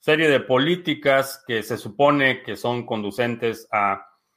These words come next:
eh, reorganizar la sociedad y reajustar las prioridades en términos del desarrollo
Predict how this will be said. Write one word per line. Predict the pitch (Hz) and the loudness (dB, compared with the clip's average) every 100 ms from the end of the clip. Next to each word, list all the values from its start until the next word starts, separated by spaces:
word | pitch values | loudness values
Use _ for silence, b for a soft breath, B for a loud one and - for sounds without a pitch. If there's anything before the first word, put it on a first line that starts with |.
| _ _ _ - | _ _ _ -12
eh, | 107 104 101 101 113 | -8 -6 -6 -8 -4
reorganizar | 120 123 123 117 120 117 139 139 135 117 | 2 4 6 4 2 0 2 2 0 -4
la | 110 104 | -2 -2
sociedad | - 98 113 120 127 127 - | -2 -6 -2 2 2 0 -10
y | 110 104 101 98 | -10 -6 -6 -6
reajustar | 101 95 110 - 117 113 | -4 -6 -6 -2 0 2
las | 107 - | -2 -4
prioridades | 104 101 107 113 107 107 | -6 -4 0 0 -2 -6
en | 101 - _ | -10 -12 _
términos | 107 104 104 101 92 | -8 -8 -8 -10 -10
del | 98 95 | -10 -10
desarrollo | 95 - 98 107 104 104 101 | -10 -8 -4 -4 -2 -2 -4